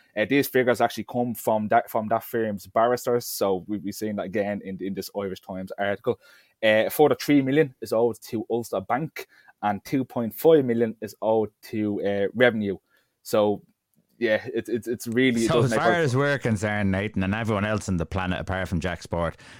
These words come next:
Speaker 2: this is over, it's dead in the water, isn't it?
Speaker 1: Yeah, yeah. So just to continue on here, Roy, uh, Deal Partners Logistics, who are, um, a product,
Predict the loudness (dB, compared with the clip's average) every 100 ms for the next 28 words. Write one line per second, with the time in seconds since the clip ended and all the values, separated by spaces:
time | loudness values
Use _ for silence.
0 | -10 -4 -4 -4 -2 -2 -2 -6 -2 0
1 | 0 0 -2 -6 -10 -4 -4 -2 -2 -2
2 | -4 -4 -4 -2 -2 -2 -6 -20 _ _
3 | _ 4 8 10 12 10 10 8 6 2
4 | 2 0 -2 0 2 4 4 4 2 4
5 | 4 4 4 2 4 4 4 0 0 -4
6 | 2 2 2 -2 0 2 6 6 6 2
7 | 0 -4 -4 -4 2 2 2 -2